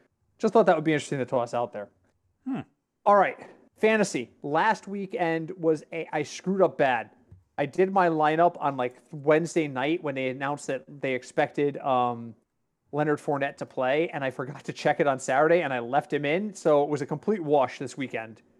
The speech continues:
Speaker 2: <laughs>
Speaker 1: I, I can't even sit here and say, "Oh my God," you know, let's talk about how my, 'cause my D F S was, my D F S sample was bad, and I did not do a metric this week,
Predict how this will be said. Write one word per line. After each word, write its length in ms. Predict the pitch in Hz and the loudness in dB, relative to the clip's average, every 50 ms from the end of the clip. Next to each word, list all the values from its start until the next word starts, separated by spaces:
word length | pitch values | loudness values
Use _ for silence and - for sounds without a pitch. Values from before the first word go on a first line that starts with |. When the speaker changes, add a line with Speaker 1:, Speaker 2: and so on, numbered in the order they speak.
| _ _ - | _ _ -20
Speaker 2:
<laughs> 360 | 104 90 - _ - 151 147 | -20 -20 -18 _ -8 -2 0
Speaker 1:
I, 140 | 147 143 147 | 0 0 2
I 120 | 151 143 | 0 -2
can't 240 | - - 165 156 151 | 0 0 -2 0 0
even 380 | 147 139 143 139 135 131 127 123 | -2 -2 -4 -4 -6 -8 -12 -14
sit 300 | - - - - 160 131 | -16 -14 -8 -8 -6 -4
here 160 | 135 147 135 | -2 -2 -2
and 100 | 135 127 | -2 -4
say, 200 | - 139 131 131 | 0 0 0 2
"Oh 120 | 139 143 139 | 2 0 0
my 140 | 139 135 | 0 0
God," 460 | 131 131 135 131 127 127 123 123 123 - _ _ _ _ _ _ _ _ _ _ _ _ | 2 2 2 4 4 2 2 0 -4 -10 _ _ _ _ _ _ _ _ _ _ _ _
you 80 | - 139 | -10 -8
know, 240 | 131 120 117 120 120 | -6 -4 -4 -4 -4
let's 200 | 123 131 127 - | -4 -6 -8 -4
talk 220 | - 156 151 - | 0 0 0 2
about 160 | 147 139 127 | 2 0 2
how 100 | 131 139 | 2 2
my, 160 | 135 147 - 151 | 0 -2 -6 -4
'cause 180 | - 143 127 127 | -4 -4 -4 -2
my 120 | 139 131 | -4 -4
D 180 | 127 147 147 139 | -2 0 0 0
F 120 | 131 - | 0 0
S 200 | - 135 123 - | -2 -2 -2 -4
was, 200 | - 135 123 - - | -8 -10 -10 -8 -8
my 100 | 151 131 | -8 -6
D 140 | - 147 139 | -4 -4 -4
F 100 | 131 - | -4 -4
S 140 | 131 120 | -6 -8
sample 360 | - - 135 127 123 - 120 113 | -6 -6 -8 -6 -4 -6 -4 -4
was 140 | 120 120 | -4 -4
bad, 340 | 113 - 139 131 127 123 123 - _ _ _ _ _ - | -2 0 2 2 2 2 -2 -4 _ _ _ _ _ -4
and 100 | 143 143 | -2 -2
I 80 | 143 | -2
did 320 | 151 143 - 175 165 135 131 | 0 4 4 4 4 4 0
not 300 | 143 151 156 160 165 139 | 0 0 0 -2 -4 -6
do 420 | - 151 143 139 139 135 135 - - | -4 -2 -2 0 -2 -2 -4 -4 -6
a 120 | 139 127 | -8 -8
metric 460 | 123 147 185 185 185 - 165 156 - | -4 -2 -2 -2 0 0 -2 -2 -2
this 220 | - 139 123 - - | -4 -8 -8 -8 -8
week, 320 | 131 123 120 113 - _ | -6 -6 -6 -8 -10 _